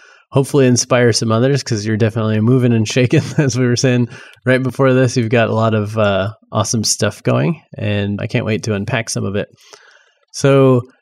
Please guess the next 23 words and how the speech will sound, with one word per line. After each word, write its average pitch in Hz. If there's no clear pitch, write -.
one 135
of 143
the 135
things 131
I 123
like 117
to 135
do 127
on 120
the 113
show 123
is 113
just 110
talk 107
about, 107
like, 98
how 98
you 95
got 107
to -
where 110
you 113
are 127